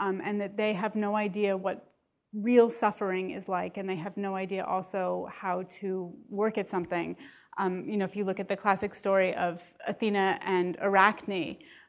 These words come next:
um, you have Athena who just shows up and does this, you know,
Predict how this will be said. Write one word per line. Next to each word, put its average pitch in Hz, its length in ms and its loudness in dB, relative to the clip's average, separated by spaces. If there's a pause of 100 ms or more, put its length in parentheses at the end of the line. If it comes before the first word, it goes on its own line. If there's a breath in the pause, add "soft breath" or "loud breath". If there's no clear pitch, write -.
um, 185 260 2
you 196 100 -2
have 180 240 2
Athena 214 440 0
who 196 140 0
just 190 220 -2
shows 196 260 2
up 185 240 4
and 185 160 -2
does 185 260 0
this, - 560 -2
you 208 120 -4
know, 180 180 0